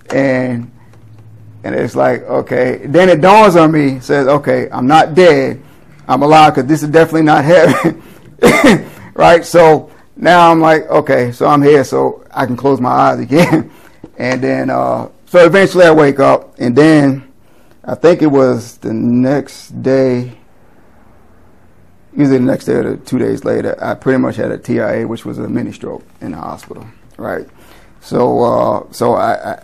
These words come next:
I had that, and then, uh, eventually, you know,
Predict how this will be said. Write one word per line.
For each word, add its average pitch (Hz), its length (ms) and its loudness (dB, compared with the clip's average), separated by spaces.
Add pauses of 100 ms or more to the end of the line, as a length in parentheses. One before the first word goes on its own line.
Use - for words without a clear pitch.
I 117 80 -10
had - 280 2
that, - 380 0 (1040)
and 127 180 -4
then, 123 380 -4
uh, 123 380 -4 (180)
eventually, 135 800 -2 (720)
you 147 100 -2
know, 131 320 2